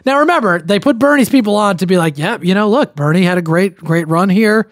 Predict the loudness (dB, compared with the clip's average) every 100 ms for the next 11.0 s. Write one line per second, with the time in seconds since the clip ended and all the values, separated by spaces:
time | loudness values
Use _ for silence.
0 | _ _ -20 _ -6 -2 0 0 -2 -2
1 | 0 0 2 2 0 -2 -2 -2 -2 -2
2 | -2 -2 -4 0 0 0 -2 -4 _ _
3 | _ _ _ _ 0 0 0 0 2 2
4 | 2 2 2 2 0 2 0 0 0 0
5 | -2 -6 -18 -6 -6 -2 -4 -2 -2 -2
6 | -4 -6 -2 0 0 -2 -2 -2 -2 -4
7 | -2 -2 -2 -4 -4 -4 -2 -2 -2 -6
8 | -16 _ _ -2 0 0 0 -2 -4 -4
9 | -4 -2 -2 -2 -6 -16 _ _ 0 2
10 | 2 0 -2 -8 -6 -4 -2 -2 -4 -14